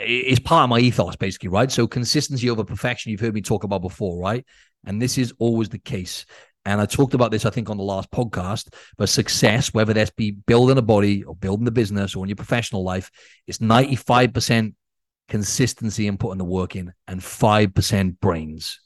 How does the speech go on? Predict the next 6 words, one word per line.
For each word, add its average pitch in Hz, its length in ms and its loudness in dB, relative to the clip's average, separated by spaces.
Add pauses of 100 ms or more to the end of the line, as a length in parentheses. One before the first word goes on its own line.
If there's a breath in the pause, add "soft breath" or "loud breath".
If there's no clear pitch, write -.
(140)
right? 98 380 2 (380)
Simple 127 420 4
as 95 120 2
that, 85 220 -4 (160)
okay? 120 420 4 (380 loud breath)
So 104 540 2